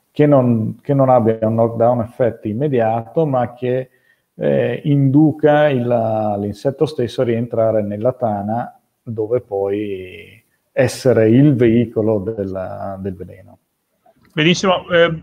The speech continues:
Speaker 2: Giorgio, per trovarti eventualmente, per avere informazioni, contattarti, cosa bisogna fare?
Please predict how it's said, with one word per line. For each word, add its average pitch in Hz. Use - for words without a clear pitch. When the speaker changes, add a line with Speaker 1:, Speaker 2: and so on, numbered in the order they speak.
Speaker 2:
Giorgio, 196
per 185
trovarti 190
eventualmente, 190
per 175
avere 170
informazioni, 165
contattarti, 170
cosa 156
bisogna 147
fare? 131